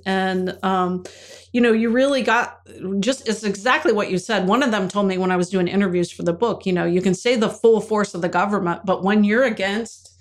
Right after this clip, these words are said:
somebody like the Sacklers and they show up with Mary Jo White and Rudy Giuliani and twelve other lawyers, it ain't much. And then with the, the D E A story, you've got the revolving door, and Danny did such a good job,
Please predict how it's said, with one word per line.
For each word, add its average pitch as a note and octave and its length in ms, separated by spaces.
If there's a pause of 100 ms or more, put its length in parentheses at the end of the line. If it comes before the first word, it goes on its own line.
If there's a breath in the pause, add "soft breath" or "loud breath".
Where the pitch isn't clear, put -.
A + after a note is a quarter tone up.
(460 soft breath)
somebody A3 460
like F#3 220
the - 40
Sacklers A3+ 760
and F#3 160
they G#3+ 340
show G3 300
up F#3+ 180
with F3 80
Mary F#3 320
Jo F3+ 160
White F#3 340
and F#3 100
Rudy G3+ 260
Giuliani F#3+ 800
and D#3 280
twelve G#3 360
other G#3 260
lawyers, A#3 720 (720)
it B3 80
ain't C4+ 180
much. D4 540 (340 loud breath)
And A3 180
then A3+ 280
with G#3 160
the, F#3+ 260
the F3+ 180
D A3+ 440
E G#3 60
A E4+ 200
story, G3 500
you've B3 280
got F3+ 260
the F#3 80
revolving G3+ 680
door, G3 300
and F3+ 220
Danny G3 240
did E3+ 200
such - 440
a - 20
good F3 220
job, D#3+ 520